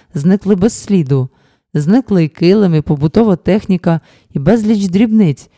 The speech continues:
що створювали затишок. Навіть той сервіз, який вони з Артемом купили на річницю,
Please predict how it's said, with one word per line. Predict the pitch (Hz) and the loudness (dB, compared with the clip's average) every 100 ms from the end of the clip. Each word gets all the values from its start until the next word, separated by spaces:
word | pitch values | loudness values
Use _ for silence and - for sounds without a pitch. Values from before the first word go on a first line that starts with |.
| _ | _
що | - 175 | -4 -4
створювали | - 170 175 160 185 208 | 0 2 2 2 0 0
затишок. | 190 165 151 - 143 - _ _ _ _ - | 0 0 -2 -2 -4 -4 _ _ _ _ 0
Навіть | 190 226 | 0 0
той | - 269 | 0 0
сервіз, | - 247 247 277 185 | 2 0 2 0 0
який | 165 156 165 | -4 0 0
вони | 160 170 | 2 0
з | 165 | 0
Артемом | 175 - 196 180 160 | -2 0 2 2 0
купили | 165 151 180 175 | -4 0 0 2
на | 165 | 2
річницю, | 156 160 - 214 214 - | 0 -2 0 0 0 -2